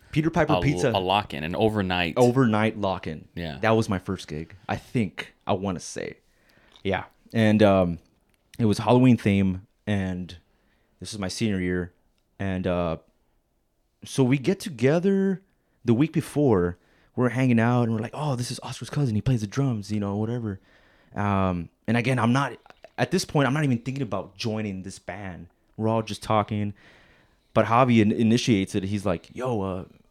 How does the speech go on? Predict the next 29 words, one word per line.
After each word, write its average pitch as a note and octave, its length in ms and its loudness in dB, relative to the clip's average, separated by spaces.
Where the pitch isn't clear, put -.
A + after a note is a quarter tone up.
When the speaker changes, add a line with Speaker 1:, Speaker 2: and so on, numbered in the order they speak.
Speaker 1:
we, B2+ 160 -8
we C3+ 140 -8
played C#3+ 240 -6
together B2 260 0
at F#2+ 80 -6
church. F3+ 460 -2
Um, G2 600 -8
uh, G2+ 360 -4
I - 20 -8
wanna C3+ 180 4
see C#3+ 180 0
if A2+ 60 2
we A#2 120 2
can G#2 280 -4
try C3 180 0
to, G#2+ 140 -2
uh, - 120 -20
do, C3 160 -2
like, A2 220 0
four D3 180 0
or C3 40 2
five B2 220 2
songs." G#2 600 -6
Again, G2 380 -2
uh, E2+ 300 -8
church C#3+ 220 0
community-wise, F2+ 920 -4
church - 280 2
songs, F#2+ 500 -6